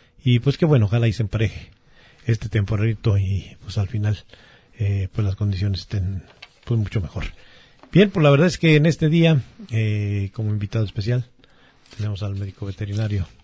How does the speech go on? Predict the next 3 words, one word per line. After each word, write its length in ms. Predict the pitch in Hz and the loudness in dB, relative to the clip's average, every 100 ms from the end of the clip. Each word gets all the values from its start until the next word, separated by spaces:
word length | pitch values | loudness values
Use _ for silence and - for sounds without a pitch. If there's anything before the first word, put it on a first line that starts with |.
| _ _ _ - - _ - | _ _ _ -20 -20 _ -4
eh, 640 | 104 98 98 95 90 - _ - | -2 0 0 -2 -4 -8 _ 0
Rodrigo 500 | 107 107 101 98 82 - _ _ - | 2 4 4 2 -2 -6 _ _ -8
Alcázar 600 | 101 92 - 95 - | -6 -6 -6 -6 -6